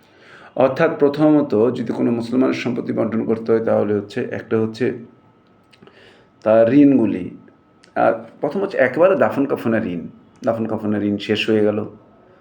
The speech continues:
তিন চার হাজার টাকা, যে ক হাজার টাকা ব্যয় হলো সেটা হলো। আহ, এরপর যে বিষয়টা আসবে সেটা হচ্ছে যদি বি-, বিবাহিত হয়ে থাকে, স্ত্রী থেকে থাকে, তাকে স্ত্রীর দেনা পাওনাগুলোকে পরিশোধ করতে হবে। এরপর হচ্ছে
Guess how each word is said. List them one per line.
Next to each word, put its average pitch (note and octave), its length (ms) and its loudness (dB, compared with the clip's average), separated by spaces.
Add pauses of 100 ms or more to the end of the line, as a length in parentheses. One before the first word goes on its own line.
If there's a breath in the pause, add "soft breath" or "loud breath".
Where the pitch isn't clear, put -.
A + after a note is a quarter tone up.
(300 soft breath)
তিন A2+ 140 -2
চার A2+ 160 2
হাজার G#2+ 200 -2
টাকা, G#2+ 200 0
যে G#2+ 120 -4
ক G#2+ 80 -4
হাজার G#2 280 2
টাকা G#2+ 200 0
ব্যয় G#2 200 2
হলো G2+ 160 -2
সেটা G2+ 280 -4
হলো। G2+ 320 -6 (720 soft breath)
আহ, A#2 360 2
এরপর D#3 200 4
যে E3 120 2
বিষয়টা D#3 360 2
আসবে G#2+ 320 0
সেটা A#2+ 240 -2
হচ্ছে B2 380 -2
যদি A2+ 200 -4
বি-, A#2 260 -2
বিবাহিত A#2 460 0
হয়ে A#2+ 120 -2
থাকে, A2+ 440 -2
স্ত্রী - 220 -8
থেকে A2 220 -6
থাকে, G#2+ 220 -2
তাকে A2 220 -8
স্ত্রীর G#2+ 400 -6 (240)
দেনা G#2 180 0
পাওনাগুলোকে G2+ 500 -4
পরিশোধ G2+ 320 -6
করতে G#2 240 -6
হবে। F#2 160 -4 (1120 soft breath)
এরপর A#2+ 280 0
হচ্ছে A#2 220 -2